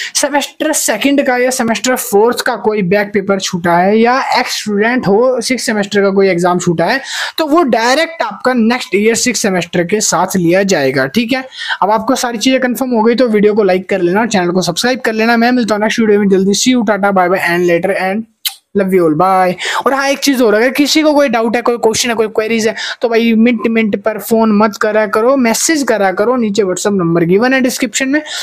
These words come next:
Message करो, message का reply आपको जरूर करूंगा। मैं मिलता हूँ next video में, love you all, bye।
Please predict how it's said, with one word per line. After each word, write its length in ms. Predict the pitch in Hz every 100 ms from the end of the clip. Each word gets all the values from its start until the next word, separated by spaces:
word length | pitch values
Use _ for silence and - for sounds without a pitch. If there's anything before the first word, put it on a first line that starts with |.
| - -
Message 360 | 202 247 311 277
करो, 180 | 277 277
message 320 | 220 - 220
का 100 | 226
reply 300 | 190 175 170
आपको 260 | 175 -
जरूर 260 | 160 151 147
करूंगा। 280 | 139 139 175
मैं 120 | 190
मिलता 240 | 180 180 185
हूँ 80 | 185
next 160 | 190
video 160 | 202 220
में, 140 | 214
love 140 | 180 180
you 100 | 160
all, 220 | 170 - - 185
bye। 460 | 208 208 208 196